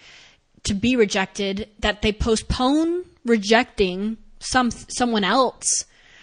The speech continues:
And this happens for two reasons. It's like, one, a worthiness thing. It's like, if I reject this person and say that they're not a good fit for me, then, like, scarcity, lack. Are there any more? Will there be more men? I don't know. So, like, they hold on to this person that might not be a right fit.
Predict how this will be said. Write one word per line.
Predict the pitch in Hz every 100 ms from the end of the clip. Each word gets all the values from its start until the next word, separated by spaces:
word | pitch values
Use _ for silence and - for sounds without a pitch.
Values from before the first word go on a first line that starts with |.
| - _
And | 226 240
this | 254 -
happens | 254 262 254 240
for | - 220
two | - 220
reasons. | 233 269 208 196
It's | 190 202
like, | 185
one, | 185 214 214 196
a | 185
worthiness | 185 196 202 202 180 -
thing. | - 180 190
It's | 190
like, | 190
if | 185
I | 202
reject | 202 190 185 -
this | 202
person | - 185 - 190
and | 185
say | 196 185
that | 180
they're | 196
not | 196 190
a | 180
good | 190
fit | - 196
for | - 196
me, | 202 240 208 196 220 - - - - - -
then, | 202 202 196 196 -
like, | 190
scarcity, | - 262 233 - 165 143
lack. | 214 202 - - -
Are | 254
there | 294
any | 302 302
more? | 339 269 160 170 -
Will | 294
there | 330
be | 349
more | 330 339
men? | 359 247
I | 220
don't | 330 339
know. | 370 240
So, | 202 233
like, | 214 214
they | 220
hold | 220 254 247
on | 247
to | 233
this | 214
person | - 202 -
that | 202 196
might | 196
not | 185 185
be | 190
a | 175
right | 170 -
fit. | - 262 196